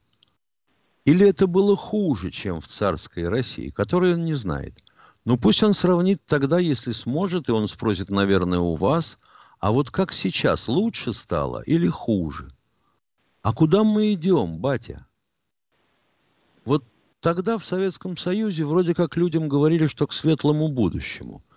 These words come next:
которое называется коммунизмом. А сейчас?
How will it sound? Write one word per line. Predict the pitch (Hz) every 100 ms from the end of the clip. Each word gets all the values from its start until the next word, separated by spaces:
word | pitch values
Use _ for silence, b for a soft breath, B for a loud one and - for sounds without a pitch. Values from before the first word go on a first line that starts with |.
| b b
которое | - 95 156 180 170
называется | 135 113 110 135 - 131
коммунизмом. | - 131 123 90 73 69 -
А | 147
сейчас? | - 165 - 82 123 -